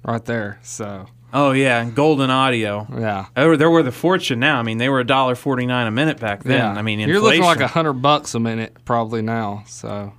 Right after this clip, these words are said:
Speaker 2: Chris Jericho, he's chatting on CompuServe. He shouldn't be on CompuServe. He should be get pre-, prepping for his match. He's got a match
Speaker 1: <laughs>
Speaker 2: later
Speaker 1: He
Speaker 2: on.
Speaker 1: does.
Speaker 2: Tenay is now with Dean Malenko. Malenko doesn't say much.
Speaker 1: <laughs>
Speaker 2: He just says he'll wrestle whoever,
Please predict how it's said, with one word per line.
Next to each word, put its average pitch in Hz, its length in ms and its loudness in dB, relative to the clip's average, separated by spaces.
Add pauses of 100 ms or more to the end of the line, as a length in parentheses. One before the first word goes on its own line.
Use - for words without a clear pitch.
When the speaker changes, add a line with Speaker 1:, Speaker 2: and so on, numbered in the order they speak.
(160)
Speaker 2:
Chris 240 240 0
Jericho, 202 460 2
he's 233 220 0
chatting 185 360 2
on 165 140 0
CompuServe. 175 800 -2
He 247 120 0
shouldn't 269 240 0
be 160 80 4
on 127 160 0
CompuServe. 135 600 0
He 220 60 0
should 196 160 -4
be 226 80 -2
get 208 240 -4
pre-, 214 240 -2
prepping 247 400 -2
for 233 120 0
his 170 120 -4
match. 247 320 -2
He's 226 160 -6
got 208 160 2
a 165 40 0
match 285 360 0
Speaker 1:
<laughs> - 20 0
Speaker 2:
later 117 220 2
Speaker 1:
He - 60 0
Speaker 2:
on. 98 180 -2
Speaker 1:
does. 151 480 0 (680)
Speaker 2:
Tenay 196 240 4
is 175 140 0
now 196 180 4
with 160 100 0
Dean 185 200 2
Malenko. 190 540 2
Malenko 185 580 2 (520)
doesn't 123 220 -2
say 135 200 0
much. 107 460 -2 (260)
Speaker 1:
<laughs> - 80 2 (640)
Speaker 2:
He 127 120 -6
just 135 200 -2
says 131 480 -2 (580)
he'll 120 160 0
wrestle 131 300 0
whoever, 127 540 0